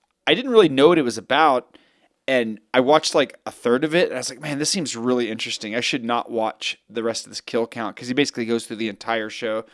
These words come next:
the entire movie. And then I went and watched Nope, and man, that movie is so awesome. Such a, such a cool take on, uh, alien fiction.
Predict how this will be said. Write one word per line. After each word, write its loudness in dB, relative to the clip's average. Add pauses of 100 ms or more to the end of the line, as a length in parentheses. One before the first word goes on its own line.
(160)
the -4
entire -2
movie. -2 (760)
And -2
then 4
I 6
went 0
and -4
watched 0
Nope, -2 (100)
and -10
man, -6
that -6
movie -4
is -12
so -4
awesome. -6
Such -6
a, -6
such -8
a -10
cool 0
take -2
on, -8
uh, -8 (460)
alien -2
fiction. -12